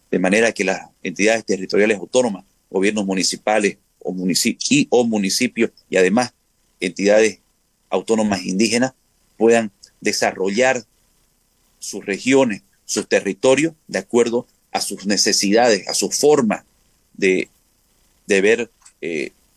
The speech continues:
los requerimientos de su población. Eh, la necesidad de un padrón electoral que el gobierno puede decir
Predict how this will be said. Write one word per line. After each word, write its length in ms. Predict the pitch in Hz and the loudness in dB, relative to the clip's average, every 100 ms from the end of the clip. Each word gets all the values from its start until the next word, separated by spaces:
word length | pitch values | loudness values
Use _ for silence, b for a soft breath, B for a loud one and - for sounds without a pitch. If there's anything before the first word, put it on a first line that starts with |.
| _ | _
los 180 | 117 110 | -2 0
requerimientos 800 | 110 113 104 104 123 127 117 98 | -2 -2 -2 0 0 0 -2 -6
de 60 | |
su 160 | 95 85 | -6 -2
población. 540 | 82 92 90 110 95 _ _ _ _ _ _ _ _ _ _ _ | 2 2 2 0 -2 _ _ _ _ _ _ _ _ _ _ _
Eh, 200 | - 92 | -2 0
la 140 | 90 104 | 2 0
necesidad 720 | 98 107 - 95 101 120 117 _ | 0 -2 -2 0 2 2 0 _
de 100 | - | -6
un 120 | 98 107 | -4 -2
padrón 420 | 95 95 104 110 | 0 0 0 -2
electoral 540 | 101 92 - 101 113 - _ - | -2 -4 2 2 2 -4 _ -8
que 80 | |
el 60 | 98 | -4
gobierno 380 | 107 131 175 - | -4 -4 -4 -2
puede 280 | 139 151 110 | 2 4 4
decir 380 | 92 127 135 | 0 -2 -2